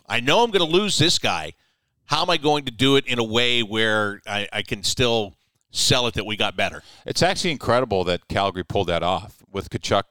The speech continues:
Speaker 2: being on an expiring contract, being able to sign him again down here in Florida for Bill Zito to lock that up as a free agent. Uh, and then to have a guy like that, Huberdeau, over a hundred points in, in the league,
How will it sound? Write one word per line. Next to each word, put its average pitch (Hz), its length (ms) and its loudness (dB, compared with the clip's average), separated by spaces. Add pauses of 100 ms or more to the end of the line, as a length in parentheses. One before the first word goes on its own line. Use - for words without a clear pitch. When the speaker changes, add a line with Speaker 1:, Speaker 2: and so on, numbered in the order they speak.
Speaker 2:
being 98 160 -8
on 95 120 0
an 87 60 -8
expiring 95 500 -2
contract, 90 580 -4
being 101 160 -4
able 92 120 0
to 82 80 -14
sign 101 380 -2
him 92 320 -10
again 90 400 -6
down 87 240 -6
here 90 140 -6
in 85 60 -10
Florida 85 400 -4
for - 140 -10
Bill 85 220 -4
Zito 85 400 -4
to 80 60 -12
lock 85 320 -2
that 85 180 -4
up 80 240 -8
as 82 160 -8
a 80 60 -12
free 90 260 -8
agent. 85 320 -8 (420)
Uh, 85 340 -2
and 101 180 -6
then 139 140 0
to 139 60 0
have 120 540 -2 (420)
a 98 120 -8
guy 107 240 0
like 117 220 -2
that, 107 300 0
Huberdeau, 107 260 0
over 98 380 4
a 92 60 2
hundred 110 260 -2
points 104 440 -4
in, 95 100 -12
in 95 180 -12
the 92 80 -4
league, 95 440 -4